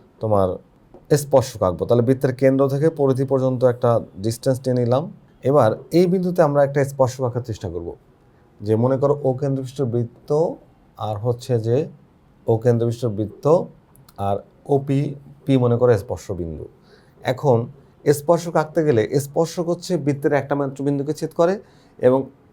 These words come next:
স্পর্শ বিন্দুগামী ব্যাসার্ধ স্পর্শকের উপর লম্ব হয়, আমরা এটা জানি। তাহলে আমরা একটা লম্ব এঁকে দেবো এখানে।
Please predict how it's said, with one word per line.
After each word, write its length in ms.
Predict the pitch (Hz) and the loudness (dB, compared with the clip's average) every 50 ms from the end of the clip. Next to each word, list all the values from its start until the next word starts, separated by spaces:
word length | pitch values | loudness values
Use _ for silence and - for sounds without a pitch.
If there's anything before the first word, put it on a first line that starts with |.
| 151 151 | 0 0
স্পর্শ 360 | 147 - - - 180 170 - - | 0 0 -6 -6 -6 -6 -4 -8
বিন্দুগামী 500 | 180 156 160 160 151 151 151 147 147 147 | -6 0 0 0 0 0 -2 -2 -2 -2
ব্যাসার্ধ 340 | 131 123 127 117 135 139 123 123 | 0 0 0 0 -2 -6 -4 -4
স্পর্শকের 480 | 117 120 - - 117 - - 107 107 101 | -6 -6 -4 -4 -4 -4 -4 -8 -8 -8
উপর 140 | 101 - 101 | -4 -4 -2
লম্ব 240 | 90 85 87 85 82 78 | -2 -2 -2 -4 -6 -8
হয়, 200 | 76 82 82 - - _ _ _ - _ - | -6 -6 -6 -6 -8 _ _ _ -20 _ -2
আমরা 140 | 104 110 104 | 2 2 2
এটা 140 | 98 95 95 | 2 0 -4
জানি। 340 | 87 113 107 95 87 82 - - _ _ _ _ - - - | -2 0 0 0 0 -4 -6 -10 _ _ _ _ -20 -14 -2
তাহলে 160 | - 117 117 | 0 2 4
আমরা 160 | 120 120 120 120 | 4 4 2 2
একটা 160 | 120 120 113 107 | 0 0 4 4
লম্ব 200 | 107 117 123 120 117 | 4 4 6 4 2
এঁকে 160 | 101 - 104 | 2 2 2
দেবো 160 | 90 90 87 90 | 0 0 0 0
এখানে। 300 | 85 - - 85 82 | -2 -2 -4 -6 -6